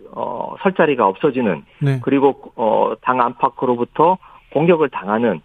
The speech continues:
Speaker 2: 네.
Speaker 1: 아, 이런 상황이 저도 너무 안타깝고, 어, 그, 또 특히 그 웃는 모습이 악의적으로 그 마치 막
Speaker 2: 사실과
Speaker 1: 자기 렌즈에
Speaker 2: 다른데도.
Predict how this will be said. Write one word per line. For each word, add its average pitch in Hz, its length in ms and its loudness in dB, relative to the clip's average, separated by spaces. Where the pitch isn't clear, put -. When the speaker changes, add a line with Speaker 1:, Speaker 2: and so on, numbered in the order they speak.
Speaker 2:
네. 135 260 -2
Speaker 1:
아, 113 340 2
이런 160 240 4
상황이 127 800 2
저도 123 220 2
너무 127 220 2
안타깝고, 107 840 0
어, 110 440 2
그, 117 520 2
또 190 140 4
특히 147 500 0
그 127 220 -2
웃는 202 320 4
모습이 127 760 0
악의적으로 135 880 2
그 113 340 -6
마치 - 280 -16
막 117 200 -2
Speaker 2:
사실과 180 360 0
Speaker 1:
자기 160 140 2
렌즈에 151 140 2
Speaker 2:
다른데도. 139 400 4